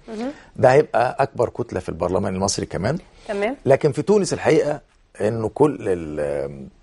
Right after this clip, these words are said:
Speaker 2: يعني الإسلاميين اللي أ-، أ-، أصدروا أول، آه، بعد النتائج مباشرة،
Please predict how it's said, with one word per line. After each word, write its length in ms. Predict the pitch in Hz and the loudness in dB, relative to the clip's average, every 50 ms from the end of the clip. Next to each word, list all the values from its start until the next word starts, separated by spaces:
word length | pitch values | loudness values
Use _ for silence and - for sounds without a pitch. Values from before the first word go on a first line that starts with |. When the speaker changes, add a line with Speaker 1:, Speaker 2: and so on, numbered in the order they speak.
| _ - 71 | _ -18 -16
Speaker 2:
يعني 380 | 71 71 69 71 71 71 71 - 90 | -16 -16 -16 -14 -14 -14 -14 -12 -12
الإسلاميين 800 | 78 71 71 69 - - - 87 87 85 90 107 123 135 139 135 | -12 -12 -12 -10 -10 -6 -4 -2 -2 -2 -2 0 0 0 0 0
اللي 280 | 117 95 92 78 73 76 | -2 -4 -4 -4 -2 -2
أ-، 180 | 78 80 90 - - - - - - - | 0 0 -2 -4 -8 -14 -20 -20 -10 -6
أ-، 380 | - 85 - - - 85 - | -6 -6 -6 -6 -6 -6 -6
أصدروا 360 | - - 90 107 139 - - 113 | -4 0 2 2 2 2 2 0
أول، 580 | 135 135 120 113 104 92 85 80 80 76 73 76 | 0 -2 -2 -2 -4 -6 -6 -8 -10 -10 -10 -10
آه، 480 | 73 76 76 73 71 69 69 71 73 73 | -8 -8 -8 -8 -8 -8 -8 -8 -8 -2
بعد 240 | - 95 104 101 | 0 0 0 0
النتائج 360 | 98 95 95 85 - 117 120 104 | 0 -2 -2 -2 -2 -2 -2 -2
مباشرة، 600 | 104 92 95 92 - 117 123 110 - 113 117 | -2 -2 -2 0 2 2 2 2 0 -4 -8